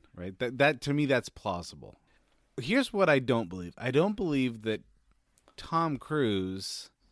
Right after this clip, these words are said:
forty years later, is still a captain.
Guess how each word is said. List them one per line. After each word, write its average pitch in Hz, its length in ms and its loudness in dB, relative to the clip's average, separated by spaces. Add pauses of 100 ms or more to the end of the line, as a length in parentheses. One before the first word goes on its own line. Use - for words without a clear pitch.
(260)
forty 185 440 0
years 127 420 0
later, 95 540 0 (1500)
is 123 160 -6
still 170 380 0
a 110 100 -8
captain. 90 720 -2